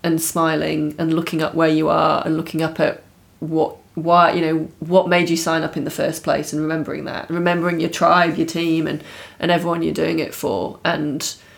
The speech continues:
just having a real enjoyment of a day. And so, you know, stand-, when you're standing on the start line, looking out at that, the beach or the ocean or the lake, wherever it is you might be doing your race, and just that, you know, deep breath and smiling inside and out and going,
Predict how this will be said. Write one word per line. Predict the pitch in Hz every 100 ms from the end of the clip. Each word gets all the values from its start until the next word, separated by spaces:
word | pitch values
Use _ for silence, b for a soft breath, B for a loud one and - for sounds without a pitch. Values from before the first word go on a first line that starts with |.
| B B B B -
just | - 196 190 -
having | 175 156 151
a |
real | 156 160 156 147 - - _ -
enjoyment | 165 165 151 170 160 185 196 -
of | 190
a | 196
day. | 202 226 247
And | 269 - 165
so, | 160 165
you | 156 156
know, | 147 151
stand-, | - 185 165 -
when | 165
you're | 156
standing | 160 156 147
on | 147
the | 151
start | - 160 -
line, | - - -
looking | - - 151
out | 156 151 -
at | -
that, | 175 - - -
the | -
beach | - 156 156 -
or | -
the | -
ocean | 156 156 151 151
or | - -
the | 156
lake, | 143 151 -
wherever | 151 151 147
it | 156
is | 156
you | 147
might | 147 143
be |
doing | 151 151
your | 151 156
race, | 156 151 -
and | 156
just | 147 -
that, | - - - _ -
you | 175 147
know, | 147 B B B B
deep | 190 -
breath | - 165 156 -
and | 151 147
smiling | - 165 160 151 160
inside | 160 156 156 151
and | 156
out | 156 -
and | 151
going, | 147 156 - 156